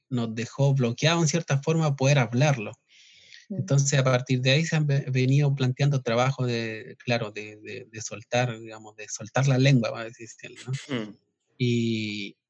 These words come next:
Speaker 1: y también escuelas, muchas escuelas autónomas, escuela mapuche autónoma, eh,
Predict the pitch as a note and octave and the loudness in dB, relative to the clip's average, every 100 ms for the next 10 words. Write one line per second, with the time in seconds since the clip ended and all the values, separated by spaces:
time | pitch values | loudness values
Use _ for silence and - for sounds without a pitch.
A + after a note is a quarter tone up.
0 | _ _ _ - C3 B2+ C3 F3 C#3 - | _ _ _ -2 2 4 4 4 2 2
1 | D3 - A#2+ - - D3 F3+ D3 C#3 - | 2 2 -2 -8 -2 0 2 0 -2 0
2 | C#3+ C3 - D#3 F3+ F3+ F3 D#3+ - - | 2 2 2 2 2 0 -2 -8 -12 -12
3 | C3+ C#3 D3 C3+ A#2 C#3+ C#3 B2+ B2+ C3+ | -6 0 2 2 0 0 -2 -2 -2 0
4 | D3 C#3+ C#3 B2+ D3 A#2+ A2+ A2 A2 A#2+ | 2 2 2 0 -4 -8 -8 -10 -10 -12